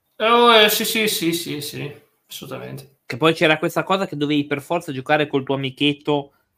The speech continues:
Speaker 2: e scambiavi i Pokémon, perché sennò l'altro non poteva finire la collezione. Cioè, è una roba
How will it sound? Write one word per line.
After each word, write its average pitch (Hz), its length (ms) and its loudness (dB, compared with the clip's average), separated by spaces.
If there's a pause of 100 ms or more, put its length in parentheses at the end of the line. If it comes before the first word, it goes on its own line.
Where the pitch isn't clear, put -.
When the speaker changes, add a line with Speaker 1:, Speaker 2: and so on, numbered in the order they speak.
Speaker 2:
e 131 100 -12
scambiavi 135 400 -6
i 127 60 -4
Pokémon, 143 460 0
perché 127 200 -14
sennò 139 280 -4
l'altro 131 360 -2
non 123 140 -8
poteva 123 400 -6
finire 127 300 -10
la 117 100 -8
collezione. 117 440 -10
Cioè, 107 260 -8
è 104 40 -14
una 110 180 -12
roba 123 400 -4